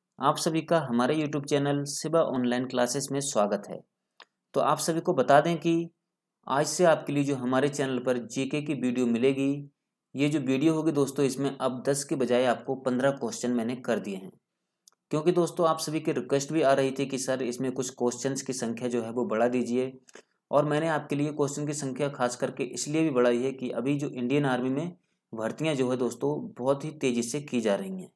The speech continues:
तो जाहिर है कि मार्च और अप्रैल में आपके जो है वो रिटन टेस्ट होने हैं, तो जिसकी वजह से दोस्तों आपका कोर्स कंप्लीट होना है, इसलिए मैंने क्वेश्चंस की जो संख्या है वो बढ़ा दी है। तो दोस्तों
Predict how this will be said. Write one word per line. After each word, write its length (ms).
तो 240
जाहिर 360
है 80
कि 440
मार्च 400
और 100
अप्रैल 280
में 80
आपके 280
जो 140
है 60
वो 120
रिटन 300
टेस्ट 380
होने 180
हैं, 280
तो 80
जिसकी 300
वजह 140
से 100
दोस्तों 340
आपका 200
कोर्स 300
कंप्लीट 400
होना 200
है, 120
इसलिए 300
मैंने 240
क्वेश्चंस 440
की 100
जो 120
संख्या 360
है 60
वो 140
बढ़ा 220
दी 140
है। 140
तो 80
दोस्तों 420